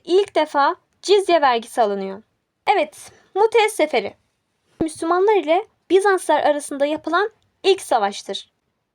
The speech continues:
Ve bu savaşa büyük bir katkısı olan Halid bin Velid, "Seyfullah, Allah'ın kılıcı" unvanını alıyor. Ve geldik Mekke'nin fethi.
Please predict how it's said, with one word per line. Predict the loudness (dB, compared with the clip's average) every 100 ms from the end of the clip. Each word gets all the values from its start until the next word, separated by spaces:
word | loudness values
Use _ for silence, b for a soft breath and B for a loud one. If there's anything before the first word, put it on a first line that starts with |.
| _
Ve | -2
bu | -2
savaşa | 0 0 2 0 0
büyük | 0 0 0
bir | -6
katkısı | -6 -8 -8 -2 2
olan | 2 0 -4 _ _
Halid | 0 0 0 -4
bin | -6 -6
Velid, | -6 -8 -10 _ _ _ _
"Seyfullah, | -4 0 0 -2 -2 -2 -4 -4 0
Allah'ın | 0 2 0 2 0
kılıcı" | -2 -2 -2 -4 -4 -6 _
unvanını | -8 -2 -2 -2 -6 -4
alıyor. | -2 -2 -4 -8 _ _ _ _ _ _
Ve | -4
geldik | 0 2 2 0 -4 -4
Mekke'nin | -2 -4 -4 -6 -4 -4
fethi. | -4 -4 -4 -6